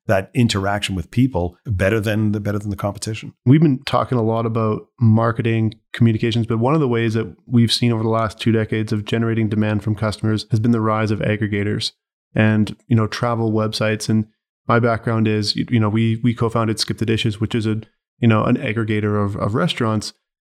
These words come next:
Speaker 2: And we've seen this now with Expedia and Booking dot com. And there's a lot of brands now that are in positions where they're working with a travel site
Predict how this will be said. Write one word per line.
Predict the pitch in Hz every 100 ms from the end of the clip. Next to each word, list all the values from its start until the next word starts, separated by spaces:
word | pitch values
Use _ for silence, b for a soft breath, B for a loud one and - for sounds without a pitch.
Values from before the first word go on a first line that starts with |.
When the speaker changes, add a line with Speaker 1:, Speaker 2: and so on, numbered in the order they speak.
| -
Speaker 2:
And | 113
we've | 113
seen | - 139 135 120
this | 113 110
now | 113 110 110
with | 107 107
Expedia | 113 110 - 110 107 110 107
and | 107 104
Booking | 107 104 110
dot | 104 104
com. | - 107 107 107 - _ _ _ _ _ -
And | 127 117 113 - -
there's | 123
a | 117
lot | 113 117 120
of | 127
brands | 113 110 110 107
now | 110 104 101 104 131 -
that | 110
are | 110
in | 110
positions | 104 104 113 - 107 107
where | 107 107 104
they're | 107
working | 104 107 120 135 117
with | 110 110 104 - _ - - -
a | 110 107
travel | - 110 107 107
site | - 110 104 104